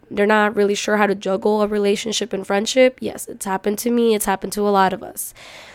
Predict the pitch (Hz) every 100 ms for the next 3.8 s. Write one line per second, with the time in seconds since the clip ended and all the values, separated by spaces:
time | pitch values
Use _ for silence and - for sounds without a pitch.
0 | - - 247 226 208 - _ - 247 330
1 | 330 311 - 214 214 202 202 - 196 214
2 | 240 269 _ _ _ _ - - 202 196
3 | 180 - 202 233 226 - -